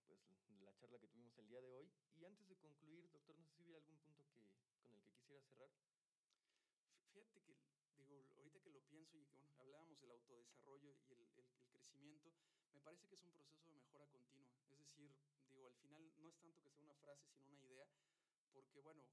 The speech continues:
Speaker 2: digo, tenemos muy claro, ¿no?, que nadie sabe el tiempo que tenemos aquí, o sea, digo, digamos, el, en el, un plano terrenal, por así mencionarlo, pero me, me parece que la clave es aprovechar el tiempo, pero para poder aprovecharlo, acuérdense,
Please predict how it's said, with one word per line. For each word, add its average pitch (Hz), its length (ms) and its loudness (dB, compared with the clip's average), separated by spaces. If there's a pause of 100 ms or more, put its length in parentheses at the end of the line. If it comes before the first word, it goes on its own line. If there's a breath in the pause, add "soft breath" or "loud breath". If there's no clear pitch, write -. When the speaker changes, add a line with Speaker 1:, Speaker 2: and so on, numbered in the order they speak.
(280)
Speaker 2:
digo, 135 200 0 (300)
tenemos 151 280 2
muy 151 160 4
claro, 143 340 6
¿no?, 160 160 -4
que 135 100 -2
nadie 139 200 0
sabe 139 220 -2
el 135 80 -8
tiempo 139 240 -8
que 135 80 -4
tenemos 135 360 -4
aquí, 151 240 -8 (420)
o - 40 -6
sea, 135 120 2
digo, 135 240 2 (140)
digamos, 143 280 0
el, 135 100 0 (100)
en 139 80 -4
el, 131 120 -2 (120)
un 139 160 -6
plano 143 400 4
terrenal, 139 480 0
por 131 120 -2
así 135 180 -6
mencionarlo, 143 500 -2 (480 loud breath)
pero 147 140 6
me, 147 120 4
me 147 140 -2
parece 165 260 -2
que 185 80 -6
la 143 100 2
clave 156 200 0
es 147 80 -4
aprovechar 143 540 -2
el 143 100 -6
tiempo, 127 260 -8 (440 loud breath)
pero 131 220 4 (460)
para 120 140 0
poder 135 180 6
aprovecharlo, 147 560 -2 (260)
acuérdense, 143 400 -4